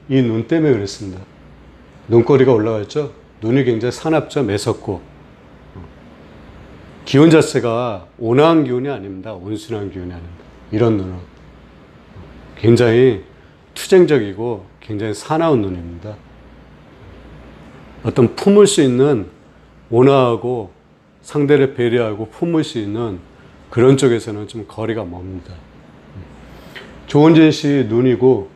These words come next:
이게 멧돼지 눈입니다. 닮았습니다. 조은진 씨 눈하고 멧돼지 눈하고. 그래서 제가 조은진 씨를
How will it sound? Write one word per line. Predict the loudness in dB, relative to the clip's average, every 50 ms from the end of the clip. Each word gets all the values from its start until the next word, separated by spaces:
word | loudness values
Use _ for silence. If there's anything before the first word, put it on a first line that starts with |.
| 0
이게 | 2 4 4 4
멧돼지 | 4 2 0 0 0 -4 -2 -2 -4 -6
눈입니다. | -6 -6 -8 -8 -8 -10 -10 -12 -14 -16 -18 -20 -20 _ _ _ _ _ _ _ _ -20 -20 -20 -20 -20 -20 -20 -20 -20 -20 -20 -20 -20 -20 -20 -20 -20 -20 -20 -20 -20 -20 -20 -20 -20 -20 -20 -20 -20 -20 -20 -16 -6
닮았습니다. | -2 2 4 4 4 4 2 0 -4 -6 -6 -8 -12 -14 -16 -16
조은진 | -12 -10 -10 -8 -8 -10 -12
씨 | -14 -16 -18 -18 -18 -18 -18 -20 _ -10
눈하고 | -6 -4 -4 -4 -4 -6 -8 -8 -6
멧돼지 | -4 -2 -4 -4 -4 -4 -6 -6 -6 -8
눈하고. | -12 -12 -12 -14 -16 -18 -20 -20 -20 -20 -20 -10
그래서 | -2 2 4 4 4 4 2
제가 | 2 0 -2 -2 -2 -4 -4 -6 -6 -10 -18 _ _ _ _ _ _ _ _ _ _ _
조은진 | _ 0 2 4 4 4 4 2 -2
씨를 | -4 -6 -8 -8 -8 -8 -8 -12